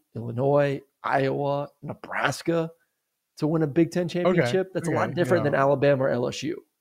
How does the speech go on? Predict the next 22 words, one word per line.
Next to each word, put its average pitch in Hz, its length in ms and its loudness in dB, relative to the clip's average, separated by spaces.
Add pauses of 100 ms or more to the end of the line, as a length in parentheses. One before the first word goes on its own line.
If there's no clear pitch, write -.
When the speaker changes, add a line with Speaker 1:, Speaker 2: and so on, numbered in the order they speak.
(720)
Speaker 2:
You 143 60 -4
said 170 260 4
Nebraska 143 640 2
with 123 120 -4
little 123 200 -2
venom. 117 380 -4 (300)
Okay, 208 280 8
here's 185 340 4
what 302 100 6
I'll 285 140 10
say, 311 260 2
though, 196 380 2 (100)
about 165 260 6
the 175 80 2
Big 175 200 2
Ten. 120 460 2 (440)
I'm 127 280 -2
kind, 131 480 -4
Speaker 1:
Oh. 131 60 -4
Speaker 2:
you 143 60 -2
know 143 160 2
me, 202 360 -2